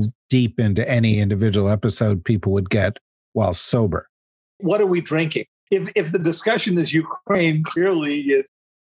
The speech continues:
Speaker 2: gonna have to be either
Speaker 1: Vodka.
Speaker 2: Russian or Ukrainian vodka. <laughs>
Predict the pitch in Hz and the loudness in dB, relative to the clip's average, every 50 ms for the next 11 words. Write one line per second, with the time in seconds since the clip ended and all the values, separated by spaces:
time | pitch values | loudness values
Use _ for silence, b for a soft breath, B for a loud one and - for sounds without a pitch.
0 | _ _ _ _ _ _ _ _ _ _ _ _ - 156 135 135 135 135 151 151 | _ _ _ _ _ _ _ _ _ _ _ _ -4 -2 0 0 2 2 0 0
1 | 143 - 156 123 113 139 131 127 127 131 131 120 - _ _ _ - 190 160 151 | 0 -2 -4 -2 0 0 0 0 0 -2 -4 -8 -14 _ _ _ -2 -2 0 0
2 | - 104 101 101 98 143 135 127 143 135 143 156 160 - - 139 135 127 123 117 | 0 0 -2 0 0 0 0 0 2 0 0 0 0 0 -2 -2 0 0 0 2
3 | 117 117 - - 160 147 143 139 127 120 113 107 98 - 120 120 123 127 - - | 0 0 -2 0 0 0 2 2 2 0 0 -2 -2 -2 0 2 0 0 0 -2
4 | 107 107 - - - 165 156 - - - - - - - - 202 196 160 | -6 -6 -6 -4 0 0 0 -2 -2 -4 -2 -2 -2 -2 -2 -2 -2 -2